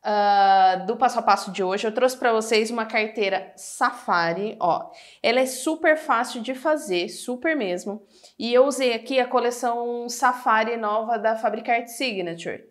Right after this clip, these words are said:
E aí, o que que acontece? Essa coleção, ela é uma coleção mais voltada pro público infantil, né? Tem bichinhos e tal, mas o composê, as outras estampas que tem,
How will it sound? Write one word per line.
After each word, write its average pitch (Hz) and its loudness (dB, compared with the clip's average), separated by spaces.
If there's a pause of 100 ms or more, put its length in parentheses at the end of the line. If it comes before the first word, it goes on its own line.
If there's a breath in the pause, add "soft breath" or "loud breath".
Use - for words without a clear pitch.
E 262 -4
aí, 262 0
o 254 -4
que 269 -8
que 311 -6
acontece? 254 -2
Essa 214 -4
coleção, 208 -4 (380 loud breath)
ela 220 2
é - 4
uma 254 0
coleção 254 -2
mais 254 -2
voltada 247 0
pro 254 -6
público 262 -8
infantil, 285 -8
né? 214 -2
Tem 226 -6
bichinhos 226 -8
e 208 -6
tal, 220 0 (280 loud breath)
mas 277 0
o 320 -2
composê, 269 0
as 190 -2
outras 254 -2
estampas 247 -8
que - -16
tem, 220 -8